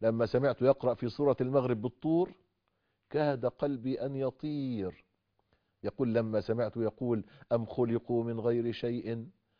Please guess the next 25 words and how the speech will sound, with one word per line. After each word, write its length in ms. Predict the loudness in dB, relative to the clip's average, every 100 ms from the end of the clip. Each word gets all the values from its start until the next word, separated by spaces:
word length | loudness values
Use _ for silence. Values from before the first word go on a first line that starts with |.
| _ -2
أم 160 | 0
هم 240 | 0 -2 -2
الخالقون 960 | -2 0 2 0 -2 0 0 -2 -6 -16 _ _ 0
أم 120 | 0
خلقوا 420 | 2 4 4 0
السماوات 840 | -6 -4 -4 -2 0 2 2 0 0
والأرض 480 | 0 2 2 0 -4 _ _ -12
بل 340 | 0 2 4
لا 120 | 2 4
يوقنون 800 | 4 0 0 0 2 2 0 -6 _ _ 2
أم 160 | 4
عندهم 440 | 4 2 4 4 2
خزائن 600 | 2 4 6 4 2 2
ربك 460 | 4 2 2 -4 -6 _ _ 2
أم 160 | 4
هم 260 | 6 6 6
المسيطرون.'" 1000 | 2 0 2 2 2 2 2 4 4 2 -10 _ _ _
طبعا 220 | 0 4
لا 340 | 2 6 6 6
شيء 400 | 4 0 2 0
من 160 | 0
هذا 340 | 2 4 4 2
للأصنام 680 | 0 -4 -6 -6 -2 0 0
ولا 240 | -2 -2
للأوثان 600 | -4 -4 -4 -2 2 2